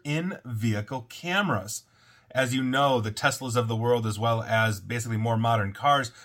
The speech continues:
are starting to come with a lot of different cameras inside and outside of the vehicles, and that information essentially is getting vacuumed up. I've done videos, uh, podcasts, radio segments, et cetera, et cetera, on Tesla specifically and how they have access to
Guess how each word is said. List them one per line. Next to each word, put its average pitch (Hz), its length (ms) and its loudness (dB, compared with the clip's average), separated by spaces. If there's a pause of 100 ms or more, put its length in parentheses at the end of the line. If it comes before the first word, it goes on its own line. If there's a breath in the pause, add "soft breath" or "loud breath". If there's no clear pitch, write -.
(120)
are - 80 -4
starting 113 220 -2
to 101 80 -4
come 120 160 -4
with 107 80 -4
a 98 60 -8
lot 120 240 0
of 117 60 -2
different 107 260 -8
cameras 127 440 -6
inside 123 360 -4
and 104 80 -4
outside 110 360 -4
of 90 60 -8
the 90 60 -10
vehicles, 120 640 -2 (340 loud breath)
and 113 400 -2
that 123 320 2
information 127 580 -4
essentially 117 460 -4
is 104 80 -4
getting 104 320 -4
vacuumed 110 560 0
up. 123 240 2
I've 107 180 -6
done 95 220 -6
videos, 117 540 -2 (260 loud breath)
uh, 101 240 -2
podcasts, 120 680 -2
radio 160 320 0
segments, 143 400 -6
et 110 100 -10
cetera, 110 240 -4
et 101 80 -10
cetera, 196 420 2 (280 loud breath)
on 165 280 2
Tesla 165 460 0
specifically 113 760 -4
and 110 160 -4
how 120 380 0 (240 loud breath)
they 127 220 -2
have 135 200 0
access 117 460 -2
to 110 140 -12